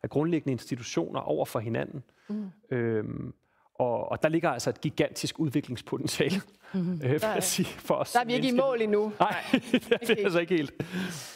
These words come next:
Speaker 2: Øhm, så kommer der et her fra Rikke Reinholdt Petersen, og det går nok mest til dig, øh, Lone.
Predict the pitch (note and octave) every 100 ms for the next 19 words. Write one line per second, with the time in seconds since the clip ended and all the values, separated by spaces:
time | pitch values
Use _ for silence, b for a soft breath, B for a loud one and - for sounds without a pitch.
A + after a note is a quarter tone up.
0 | B B - F3 C3+ D#3 C#3+ A2+ D#2+ A#1
1 | G#1+ - - C#4 C4+ A#3+ B3+ C4+ A3+ G#3+
2 | A3 C4 G#3+ G#3+ B3 A#3 G#3 - - G3+
3 | G3 G3+ A3+ G#3 A3 A#3+ A3 G#3 F#3 F3
4 | G3+ A#3+ B3 G3 F#3+ F#3 G3+ G#3+ A#3